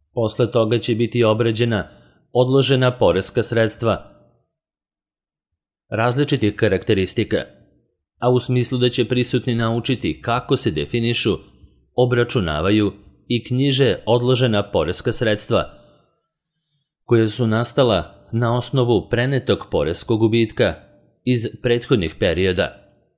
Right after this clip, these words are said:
odnosno ona čiji nastanak je vezan za neiskorišćeni poreski kredit, za ulaganje u osnovna sredstva,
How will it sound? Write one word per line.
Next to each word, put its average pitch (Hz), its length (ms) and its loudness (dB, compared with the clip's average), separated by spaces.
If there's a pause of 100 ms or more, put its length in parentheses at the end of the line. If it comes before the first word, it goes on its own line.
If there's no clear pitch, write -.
(280)
odnosno 110 600 -2 (460)
ona 131 320 0
čiji 95 300 0
nastanak 92 640 -4
je 123 60 2
vezan 120 400 0 (300)
za 107 340 0
neiskorišćeni 110 1040 -2
poreski 90 420 -2
kredit, 101 500 0 (500)
za 113 420 0
ulaganje 123 600 2
u 87 120 2
osnovna 82 440 -2
sredstva, 98 500 -2